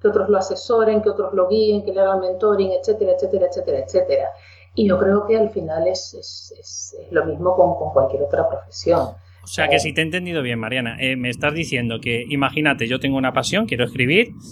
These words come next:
Speaker 2: me, tengo esa semillita, tengo esa, esas ganas dentro. Claro, hay escalones, o sea, lo que no me aconsejas quizás es coger y la primera idea o el primer ladrillo que se me ocurre por la cabeza es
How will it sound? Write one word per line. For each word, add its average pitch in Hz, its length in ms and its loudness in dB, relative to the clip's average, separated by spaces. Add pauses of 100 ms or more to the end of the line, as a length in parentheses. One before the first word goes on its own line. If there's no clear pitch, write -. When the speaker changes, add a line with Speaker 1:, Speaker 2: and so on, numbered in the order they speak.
(180)
Speaker 2:
me, 120 240 0
tengo 139 220 0
esa 139 160 -2
semillita, 143 560 0
tengo 143 180 0
esa, 131 440 2
esas 127 360 -4
ganas 156 340 0
dentro. 180 380 0 (340)
Claro, 123 380 0 (180)
hay 139 220 -4
escalones, 127 580 -2
o 113 60 -8
sea, 113 340 -4
lo 120 140 -4
que 120 160 -6
no 131 180 -2
me 147 120 0
aconsejas 147 480 -2
quizás 147 360 -2
es 147 120 -2
coger 147 380 0
y 127 180 -4 (160)
la 120 280 0
primera 147 680 -2 (240)
idea 143 640 0 (360)
o 135 200 0
el 135 280 -2
primer 143 300 0
ladrillo 151 480 2
que 117 100 -6
se 123 80 -6
me 117 120 -4
ocurre 135 260 -2
por 143 140 -2
la 143 100 4
cabeza 165 540 2
es 127 160 -4